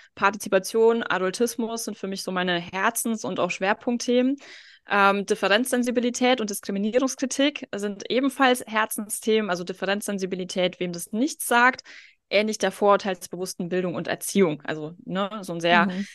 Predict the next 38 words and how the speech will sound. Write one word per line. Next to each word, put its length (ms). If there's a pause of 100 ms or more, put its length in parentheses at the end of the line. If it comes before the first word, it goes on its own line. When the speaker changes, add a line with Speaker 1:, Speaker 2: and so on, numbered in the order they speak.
(100)
Speaker 1:
komplexer 580
Ansatz, 420
um 180
eben, 420
ja, 340
Unterschiedlichkeit, 1000
Differenz 480
und 80
so 120
weiter 320
stark 300
in 80
den 120
Blick 240
zu 100
nehmen 220
und 80
zu 80
schauen, 300
wie 80
gehen 220
wir 100
damit 300
tatsächlich 640
gut 320 (100)
um. 220 (600)
Und 240
ich 220
bin 180
Coach 360
für 100
pädagogische 560
Fach- 480
und 280 (120)
Führungskräfte. 880 (1000)
Genau. 220
Speaker 2:
Voll 200
gut. 420